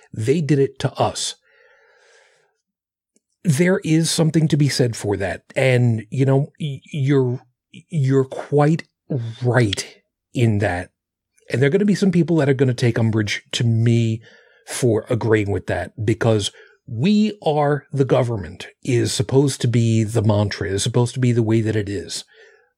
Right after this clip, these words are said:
But as we pointed out once before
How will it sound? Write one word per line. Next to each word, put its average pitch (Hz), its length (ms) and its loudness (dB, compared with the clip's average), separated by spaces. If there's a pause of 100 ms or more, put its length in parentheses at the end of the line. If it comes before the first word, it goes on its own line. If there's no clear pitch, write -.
(140)
But - 880 -2 (1500)
as 165 240 0
we 190 120 2
pointed 156 360 0
out 131 200 -2
once 127 240 0
before 151 520 -2